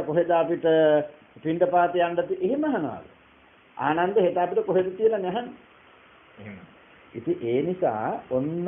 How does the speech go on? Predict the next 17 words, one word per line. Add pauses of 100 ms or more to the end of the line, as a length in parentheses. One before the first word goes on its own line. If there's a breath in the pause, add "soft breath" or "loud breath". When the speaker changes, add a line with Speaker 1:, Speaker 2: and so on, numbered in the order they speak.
Speaker 1:
ඔය
නිවන්
දකින්න
නම්
ඔය (100)
පුජ්‍යල
දිට්ඨිය
නැති
වෙන්න. (1500)
ඔය
පුජ්‍යලයක්
රහත්
වෙනවා
කියන
දිට්ඨිය
නැති
වෙන්න.